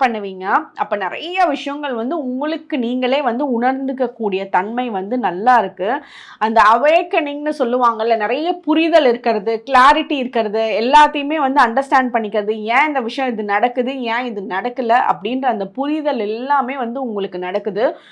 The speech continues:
உங்களுக்கு பிரபஞ்ச சக்தியோட ஈர்ப்பு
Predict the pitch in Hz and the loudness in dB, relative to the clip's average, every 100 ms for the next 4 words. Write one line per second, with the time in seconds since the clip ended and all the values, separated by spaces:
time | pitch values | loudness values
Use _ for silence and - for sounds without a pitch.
0 | - _ _ _ 240 247 247 240 214 262 | -20 _ _ _ 0 2 2 0 2 2
1 | 262 359 403 415 392 277 - 277 269 247 | 6 6 6 0 0 -2 -2 -2 2 4
2 | 208 208 233 302 349 - 233 269 269 | 2 0 -2 -2 -4 -2 2 2 0